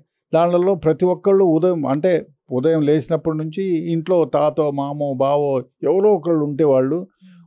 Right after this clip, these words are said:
వాళ్ళు ప్ర-, అంటే వాళ్ళ చుట్టుపక్కల గ్రామాల్లో, తర్వాత వేరే ప్రదేశాల్లో జరిగేటువంటి ప్రతి విషయాన్ని చర్చించేవాళ్ళు. అన్నం తినే దగ్గరో, కూర్చొని మాట్లాడుకునేటప్పుడో, ఎప్పుడో ఒకసారి. So,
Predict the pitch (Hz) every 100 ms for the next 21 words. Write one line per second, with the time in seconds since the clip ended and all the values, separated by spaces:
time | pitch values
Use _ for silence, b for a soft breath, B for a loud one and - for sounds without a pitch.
0 | b 147 165 190 180 180 156 160 160 -
1 | 143 165 196 160 156 127 156 175 185 180
2 | 170 147 156 170 170 165 185 202 170 165
3 | 165 160 156 151 160 180 175 165 160 160
4 | 151 156 156 151 147 156 147 151 143 139
5 | 131 _ _ _ - 160 196 185 - 208
6 | 202 202 214 196 - 170 196 214 185 160
7 | 135 135 135 151 151 147 139 131 131 147
8 | 147 127 143 156 139 135 139 135 131 139
9 | 139 127 127 135 151 143 135 165 160 143
10 | 127 113 _ _ _ _ _ _ _ _
11 | b b b b b - 185 165 175